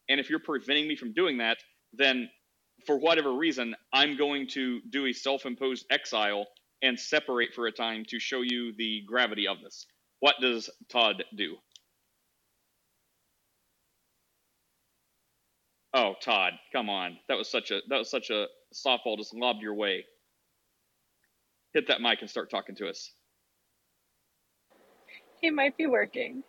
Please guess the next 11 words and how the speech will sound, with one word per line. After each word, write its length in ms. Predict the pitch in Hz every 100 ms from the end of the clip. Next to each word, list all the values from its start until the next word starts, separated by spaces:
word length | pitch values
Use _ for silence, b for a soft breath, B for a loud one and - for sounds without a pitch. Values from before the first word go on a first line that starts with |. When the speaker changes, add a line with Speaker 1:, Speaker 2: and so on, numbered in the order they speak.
| _ -
Speaker 2:
It's 100 | -
not 180 | 269
his 180 | 254 233
fault. 240 | - - 202
Speaker 1:
Okay. 240 | 185 175 - - _ _
Well, 120 | 165 170
Chris, 260 | 202 151
same 180 | - 185
question 300 | 185 175 165
to 60 | 147
you. 180 | 120